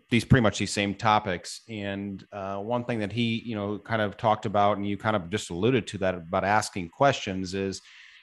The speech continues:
you know, if you're aspiring to be a leader, and maybe you're aspiring to be a leader in the I T space, or you're thinking about starting your own I T company or software development company or whatever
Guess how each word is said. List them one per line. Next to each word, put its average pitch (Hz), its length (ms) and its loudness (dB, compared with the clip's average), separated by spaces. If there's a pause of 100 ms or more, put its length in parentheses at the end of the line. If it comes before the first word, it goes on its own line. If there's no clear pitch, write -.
you 120 80 -4
know, 120 120 4
if 113 100 -2
you're 156 100 2
aspiring 131 400 6
to 113 80 2
be 113 80 0
a 104 80 2
leader, 110 400 2
and 95 220 0
maybe 113 240 0
you're 117 80 4
aspiring 113 420 2
to 101 60 -2
be 107 140 2
a 104 60 0
leader 107 280 0
in 101 80 0
the 101 100 2
I 95 80 4
T 113 240 0
space, 85 460 0
or 90 80 0
you're 98 180 2
thinking 113 240 2
about 104 220 4
starting 107 240 4
your 107 100 4
own 107 60 6
I 98 100 2
T 113 220 0
company 87 480 -2
or 85 240 -2
software 117 420 6
development 107 420 2
company 98 300 -4
or 98 100 2
whatever 98 460 2